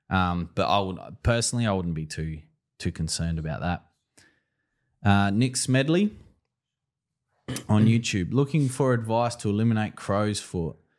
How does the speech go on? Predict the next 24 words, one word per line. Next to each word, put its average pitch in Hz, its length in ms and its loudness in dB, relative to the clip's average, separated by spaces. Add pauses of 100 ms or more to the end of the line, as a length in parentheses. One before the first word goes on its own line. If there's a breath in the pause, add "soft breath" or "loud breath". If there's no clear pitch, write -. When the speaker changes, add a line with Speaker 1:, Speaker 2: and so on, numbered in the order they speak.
(520)
Speaker 2:
I've 98 180 0
painted 120 460 0
affected 98 540 -2
areas 104 420 0
twice 107 440 -2
with 78 140 -8
Surefire 98 800 -2
Weed 95 240 -2
Pro 90 220 -4
Bio 87 360 -2
Aqua 76 400 -6
three 92 300 -4
sixty - 480 -6
glypho 101 600 -2
over 87 120 -6
three 90 300 -6
days. 90 320 -4
However, 87 320 -6
it 73 80 -8
doesn't 85 260 -6
seem 82 260 -4
to 73 100 -8
have 78 120 -10
worked." 80 360 -6